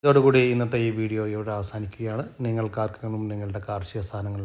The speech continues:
നമ്മുടെ YouTube ചാനൽ വഴി സൗജന്യമായി വിൽപ്പനയ്ക്ക് താല്പര്യമുണ്ടെങ്കിൽ എൻ്റെ WhatsApp നമ്പറായ തൊണ്ണൂറ്റൊൻപത് നാൽപത്തേഴ് ഇരുന്നൂറ് അറുന്നൂറ് എന്ന നമ്പറിലേക്ക്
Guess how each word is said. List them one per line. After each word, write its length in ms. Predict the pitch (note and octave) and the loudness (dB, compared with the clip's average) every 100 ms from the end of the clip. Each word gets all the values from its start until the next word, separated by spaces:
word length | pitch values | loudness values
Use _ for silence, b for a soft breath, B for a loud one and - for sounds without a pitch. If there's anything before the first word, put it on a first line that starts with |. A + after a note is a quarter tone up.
| G2 | -6
നമ്മുടെ 240 | G2 G2 G2 | -6 -6 -6
YouTube 260 | F#2+ F2+ F#2+ - | -8 -8 -12 -10
ചാനൽ 240 | G2+ G2 | -10 -8
വഴി 120 | G2 F#2+ | -8 -8
സൗജന്യമായി 520 | G#2+ G2+ G2+ G2+ G2 G2 | -10 -8 -6 -6 -6 -6
വിൽപ്പനയ്ക്ക് 360 | F#2+ G#2+ G#2+ G#2 | -8 -10 -10 -8
താല്പര്യമുണ്ടെങ്കിൽ 640 | - G2+ A2+ A#2 B2+ D3 - b b b b b b b b b _ C3+ | -10 -8 -8 -6 -6 -8 -10 b b b b b b b b b _ -2
എൻ്റെ 200 | B2+ C#3+ - | 2 0 2
WhatsApp 380 | C3+ A#2+ - C#3+ D3 | 2 2 -2 -8 -2
നമ്പറായ 340 | C3 B2 A#2+ B2 - - _ | 0 2 2 0 -4 -14 _
തൊണ്ണൂറ്റൊൻപത് 760 | A#2 A2+ A#2+ A#2 A2 A2 A2 B2+ D#3+ - A#2 | -6 -2 -4 -4 -4 -4 -4 -4 -6 -12 -10
നാൽപത്തേഴ് 840 | G#2 G2 A#2 A#2 - A2 G#2+ A2 E3 - _ B2 | -8 -6 -8 -6 -4 -2 -2 -6 -12 -14 _ -4
ഇരുന്നൂറ് 560 | A#2 C3 C3 C#3 C#3 D3+ D3+ - B2+ | -2 0 0 0 0 -2 -4 -8 0
അറുന്നൂറ് 380 | B2 B2+ D3 D3 C3 | 2 2 2 2 2
എന്ന 140 | A#2 A2 | 0 -2
നമ്പറിലേക്ക് 600 | G#2 G2+ G#2 F#2+ - | -4 -4 -4 -6 -8